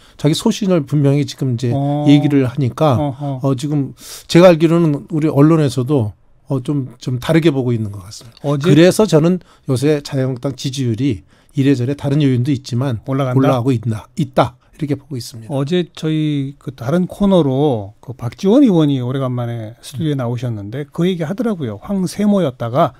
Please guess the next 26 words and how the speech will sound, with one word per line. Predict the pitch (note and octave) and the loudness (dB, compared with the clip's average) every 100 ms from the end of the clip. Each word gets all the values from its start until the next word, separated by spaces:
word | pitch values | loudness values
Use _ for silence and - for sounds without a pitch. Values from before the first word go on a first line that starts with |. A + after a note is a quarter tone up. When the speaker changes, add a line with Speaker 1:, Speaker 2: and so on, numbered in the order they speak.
| _ _ | _ _
Speaker 2:
요새 | D3 C#3+ | -4 -4
황동그라미가 | - F3 C#3+ G#3+ B3 A#3+ G3+ E3+ | -4 -4 -2 0 2 2 2 2
됐다. | B2 A#2+ - G#2 B2+ A2+ - _ - | 0 -4 -8 -6 -4 -4 -8 _ -16
Speaker 1:
음. | C#3+ G#2 G#2 - _ _ | -14 -14 -16 -20 _ _
Speaker 2:
오일팔, | C3+ D#3 D3 C#3 D3+ C#3+ A#2 - _ _ | -2 0 0 -2 -4 -4 -6 -12 _ _
뭐 | C#3+ B2+ A#2 A#2 | -8 -6 -6 -8
더블유피씨 | E3 D3+ D3+ D3+ C3+ - D3 | -6 -4 -4 -4 -6 -4 -6
등등의 | D3+ D#3+ D#3+ D3 C3 | -2 -4 -2 -4 -6
세모로 | - F3 F#3+ F3 C3+ | -4 2 2 2 0
하다가 | C#3 C#3 E3 B3 - _ _ - | -2 0 2 2 0 _ _ -6
요새는 | D3 E3 C#3+ | -2 -2 -2
동그라미 | - A#3+ A#3 G3+ D#3+ | 0 4 4 4 2
친다. | - D3+ | -2 -6
거기에 | B2 C3+ C#3+ | -4 -6 -6
다. | B2 C3+ | -4 -2
Speaker 1:
박지원 | C3+ - - D#3 D3 D3 | -4 -6 0 2 4 4
의원이 | C#3 D#3+ | 0 -2
가끔 | - - - F3 F3 | -6 -10 -6 -4 -2
엉뚱한 | C#3 C#3+ D3+ D3 | -4 -4 -2 -2
소리를 | - C3+ B2+ | -2 -4 -6
잘하지만 | A2 B2 G#2+ G#2+ D#3 B2 F#2+ - | -4 -4 -4 0 0 0 -4 -12
<laughs> | - - | -20 -6
또 | G3+ G#3+ | -4 -2
옳게 | B2+ D3 F3 - G#3+ | 2 4 4 2 2
얘기할 | D#3 D3 C#3+ | 2 2 2
때도 | B2 C#3+ | 2 -2